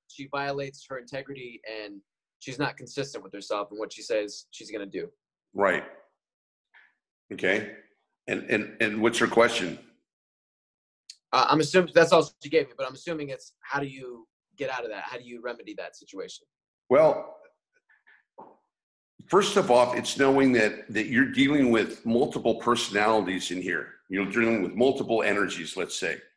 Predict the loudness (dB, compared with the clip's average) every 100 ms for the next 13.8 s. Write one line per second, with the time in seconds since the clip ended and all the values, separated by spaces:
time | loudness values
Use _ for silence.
0 | _ _ _ _ _ -2 2 2 4 4
1 | 4 4 2 4 4 4 4 2 4 4
2 | 6 6 4 2 2 0 -4 -2 -4 -2
3 | -2 0 0 4 6 6 4 0 -16 _
4 | -2 2 2 4 4 2 0 -2 -2 -2
5 | -2 0 2 2 -2 -4 -2 0 0 0
6 | 0 0 -2 -2 -2 0 2 4 6 6
7 | 6 6 4 0 -2 -2 0 -2 -4 -6
8 | -8 -6 -6 -6 -6 -6 -6 _ _ _
9 | -4 -2 2 2 0 -6 -6 -6 -4 2
10 | 4 4 0 -12 _ _ _ 2 4 4
11 | 2 0 2 2 2 -2 -2 0 2 2
12 | 0 2 4 4 0 2 2 4 2 0
13 | 0 -8 -4 -2 0 0 0